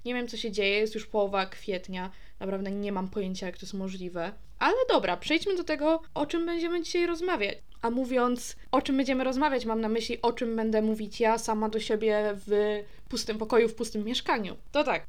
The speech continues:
będzie szybki update sytuacji z Willem Smithem i Oscarami, o której bardzo krótko wspominałam w poprzednim epizodzie i stwierdziłam, że warto by było do tego nawiązać jeszcze.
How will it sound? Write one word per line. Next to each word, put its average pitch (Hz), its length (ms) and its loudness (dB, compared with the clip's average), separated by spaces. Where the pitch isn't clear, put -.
będzie 233 360 0
szybki - 380 -2
update 262 440 2
sytuacji 240 520 0
z 226 80 -8
Willem 233 260 2
Smithem 220 600 0
i 208 100 2
Oscarami, 208 680 -2
o - 80 -6
której 214 360 -2
bardzo 214 240 0
krótko 233 300 -4
wspominałam 220 480 -2
w 202 40 -8
poprzednim 190 380 -4
epizodzie 190 500 -4
i 339 60 0
stwierdziłam, 202 420 -2
że 202 160 -2
warto 196 240 -2
by 190 80 -4
było 185 180 -2
do 190 100 -6
tego 196 300 -4
nawiązać 196 600 -4
jeszcze. 214 340 -2